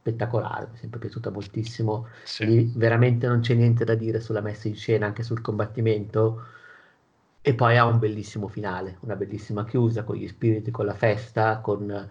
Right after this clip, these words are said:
Speaker 2: Sì.
Speaker 1: e tra l'altro mi è sempre piaciuta anche la versione rifatta in cui fanno vedere tutti i pianeti, un po' di pianeti di quelli che si sono visti, in cui, diciamo, per esempio, non so, viene ribaltata la statua dell'imperatore a Coruscant, come è successo, se non sbaglio,
Speaker 2: Sì.
Speaker 1: con quella di Lenin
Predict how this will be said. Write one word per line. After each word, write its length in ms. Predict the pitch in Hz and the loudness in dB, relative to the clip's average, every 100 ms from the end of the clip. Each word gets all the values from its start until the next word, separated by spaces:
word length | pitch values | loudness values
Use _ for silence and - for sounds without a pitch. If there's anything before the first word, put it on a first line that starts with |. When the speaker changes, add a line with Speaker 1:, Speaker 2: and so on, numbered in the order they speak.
| - | -2
Speaker 2:
Sì. 600 | - 135 120 - - - - _ _ _ | 0 2 0 -2 -10 -20 -20 _ _ _
Speaker 1:
e 120 | 127 | 2
tra 120 | 123 | 6
l'altro 300 | 135 151 143 | 6 6 4
mi 80 | 117 | 0
è 20 | |
sempre 340 | 113 147 127 127 | 0 -4 -4 -6
piaciuta 280 | 123 120 131 | -4 -2 -4
anche 180 | 117 | -2
la 80 | 117 | -4
versione 400 | 107 107 - 110 | -4 -8 -8 -6
rifatta 560 | 104 101 107 104 - 104 | -6 -4 -4 -4 -6 -6
in 140 | 101 | -4
cui 140 | 101 113 | -6 -6
fanno 240 | 117 107 | -6 -4
vedere 540 | 104 107 107 110 117 - - | -2 0 2 0 -2 -12 -6
tutti 280 | 139 117 123 | -6 -4 -4
i 40 | |
pianeti, 720 | 117 117 110 104 - 107 104 - _ | 2 2 2 -2 -2 -4 -4 -10 _
un 160 | - 113 | -10 -2
po' 160 | 120 113 | 2 2
di 100 | 113 | 0
pianeti 380 | 110 107 107 101 | -2 -2 -6 -6
di 60 | |
quelli 180 | 104 104 | -4 -4
che 80 | 113 | -4
si 60 | |
sono 240 | - 107 104 | -6 -6 -4
visti, 340 | 104 101 - | -6 -6 -4
in 80 | 107 | -4
cui, 340 | 113 110 101 - - _ - _ _ | 0 0 -2 -6 -20 _ -20 _ _
diciamo, 320 | - 107 101 | -2 0 0
per 120 | 101 | 0
esempio, 200 | 110 113 | 0 0
non 80 | 104 | 0
so, 80 | 113 | 0
viene 180 | 104 101 | 0 0
ribaltata 480 | 104 104 110 104 | 0 0 0 0
la 120 | 110 104 | 0 -2
statua 240 | 113 110 | -2 0
dell'imperatore 800 | 107 110 117 110 95 110 107 101 | 0 -2 0 0 0 0 0 -2
a 20 | |
Coruscant, 840 | 110 104 - - 104 98 95 - | -4 -6 -6 -4 -2 -2 -4 -8
come 300 | - 107 101 | -6 -4 -4
è 20 | 92 | -4
successo, 380 | 107 107 - | -4 -6 -6
se 60 | 104 | -6
non 80 | 101 | -2
sbaglio, 200 | 101 104 | 0 0
Speaker 2:
Sì. 40 | |
Speaker 1:
con 100 | 101 | -2
quella 180 | 110 104 | -2 0
di 100 | 98 | 2
Lenin 680 | 104 107 98 101 101 101 | 6 4 4 -4 -8 -6